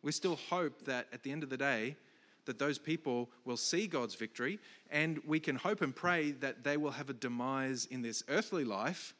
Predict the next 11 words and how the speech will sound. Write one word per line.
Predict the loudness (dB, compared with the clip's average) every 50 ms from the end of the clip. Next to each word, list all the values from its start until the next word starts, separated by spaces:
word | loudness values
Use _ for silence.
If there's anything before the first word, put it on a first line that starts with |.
| _ -8
and | -8 -6 -4
perhaps | -2 -2 -2 -2 -2
be | -4 -6 -4
brought | -2 0 0 0 0
to | -2 -6
repentance | -6 -6 -6 -4 -4 -2 0 0 0 0 0 0 0 -2 -4 -6 -6 -10 _ _ _ _ -20 _ _ _ _ _ _
before | 0 0 0 2 2 2 2 2
they | 2 0 -2
face | -2 -2 0 0 0 0
their | -2 -2 -2
demise | -2 -2 -2 0 2 2 2 2 0 -2 -4 -4 -4 -4 -6 -6